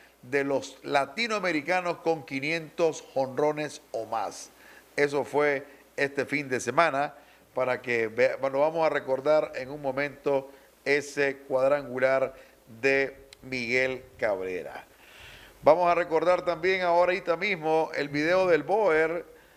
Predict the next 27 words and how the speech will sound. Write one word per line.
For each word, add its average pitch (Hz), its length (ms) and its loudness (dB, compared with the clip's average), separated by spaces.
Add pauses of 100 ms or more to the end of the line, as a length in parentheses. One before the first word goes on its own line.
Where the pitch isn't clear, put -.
(160)
Los - 320 0
indios 175 360 0
del 147 160 2
Boer 180 540 4
estuvieron 151 540 -2
cerca 147 720 2 (460)
de 135 240 -4
conseguir 143 800 0
el 147 240 -2
no-hitter. 156 800 0
Lamentablemente 156 960 0
hay 156 100 2
un 151 160 -2
error, 170 640 4
no 190 140 -4
un 127 100 -8
error, 117 260 -2
perdón, 117 420 0 (360)
hay 147 240 2
un 143 340 -6 (220)
fildeo 156 560 4
de 131 160 -4
mucho 147 480 -6
esfuerzo 135 840 -2 (380)
de 127 380 0
Álvaro 156 560 2
Rubí, 151 600 -4